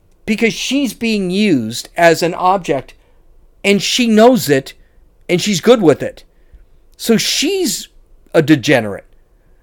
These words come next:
But the guys who pay her, I gotta tell you, they're worse. And it's time to grow the frick up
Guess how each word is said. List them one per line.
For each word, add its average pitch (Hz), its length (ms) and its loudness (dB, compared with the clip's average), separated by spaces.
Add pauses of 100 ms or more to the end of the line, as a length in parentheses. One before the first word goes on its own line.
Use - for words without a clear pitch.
(260)
But 214 140 2
the 190 60 -8
guys 269 400 0
who 185 260 -4 (120)
pay 330 380 -2
her, 139 400 -6 (800)
I 202 60 0
gotta 311 260 6
tell 277 220 2
you, 160 180 4 (760)
they're 175 400 2
worse. 190 680 0 (1900)
And 190 120 0
it's - 160 -4
time 330 240 -2
to 339 80 0
grow 139 360 2
the 302 120 -2
frick - 520 -4
up 127 360 -4